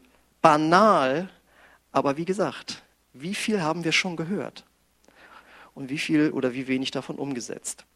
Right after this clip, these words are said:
So, und jetzt kommt die Bibel mit einem ganz interessanten Vergleich, denn sie vergleicht das Wort Gottes,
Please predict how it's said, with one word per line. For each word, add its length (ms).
So, 180
und 80
jetzt 160
kommt 260
die 80
Bibel 300
mit 120
einem 180
ganz 220
interessanten 480
Vergleich, 560
denn 140
sie 200
vergleicht 920
das 260
Wort 240
Gottes, 520